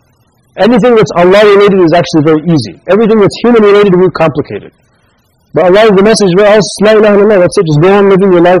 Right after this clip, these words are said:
but just worship Allah subhanahu wa ta'ala. You owe this creator something.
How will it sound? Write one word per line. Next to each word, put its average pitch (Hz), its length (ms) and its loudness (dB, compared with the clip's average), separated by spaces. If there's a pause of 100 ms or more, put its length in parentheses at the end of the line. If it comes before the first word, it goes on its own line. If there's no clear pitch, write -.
but 156 100 -4
just 151 300 -4
worship 170 400 -2
Allah 143 280 -6 (120)
subhanahu 131 240 -16
wa - 40 -20
ta'ala. 123 120 -8
You 165 120 -2 (120)
owe 214 200 2 (520)
this 190 180 0 (140)
creator 185 440 2 (1400)
something. 147 380 -4